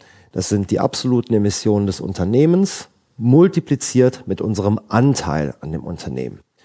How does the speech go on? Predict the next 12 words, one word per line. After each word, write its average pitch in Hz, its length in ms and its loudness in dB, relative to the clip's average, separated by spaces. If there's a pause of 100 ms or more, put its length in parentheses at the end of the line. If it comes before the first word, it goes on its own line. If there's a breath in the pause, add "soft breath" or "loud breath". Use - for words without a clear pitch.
(320 soft breath)
Also 98 160 -2
finanzierte 113 760 0
Emissionen 117 580 2
oder 101 140 2
ein 87 180 0
Schwergewicht 110 800 2
in 101 100 -2
diesem 90 240 -4
Sinne 120 320 2
kann 104 240 -2
man 98 160 2
sein, 95 320 2